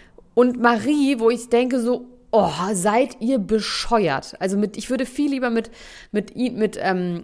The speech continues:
Melanie und, äh, Dani eine Runde rumhängen, als mit Mimi und, äh, Ina, oder? Also die sind ja sowas von farb- und profillos und da kann Mimi noch hunderttausendmal im Playboy sein wie heute.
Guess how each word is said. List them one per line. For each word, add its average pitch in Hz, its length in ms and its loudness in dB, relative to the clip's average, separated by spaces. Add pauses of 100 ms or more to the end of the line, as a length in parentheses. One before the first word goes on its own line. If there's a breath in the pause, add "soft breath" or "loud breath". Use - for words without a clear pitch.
Melanie 220 460 0
und, 190 420 -4
äh, 170 240 0
Dani 185 280 2
eine 202 100 2
Runde 170 400 -2
rumhängen, 160 520 -4
als 170 260 -6
mit 175 120 -4
Mimi 202 400 0
und, 185 320 -6
äh, 170 220 -4
Ina, 185 420 -6
oder? 165 260 -6
Also 175 160 -2
die 175 60 -8
sind 196 160 -6
ja 202 140 0
sowas 240 500 2
von 226 160 -2
farb- 226 460 0
und 208 80 -4
profillos 190 640 -4
und 190 40 -8
da 185 80 -4
kann 190 160 -4
Mimi 214 220 -2
noch 196 240 -6
hunderttausendmal 240 760 0
im 160 120 -8
Playboy 156 400 -2
sein 151 260 -6
wie 156 120 -8
heute. 160 360 -6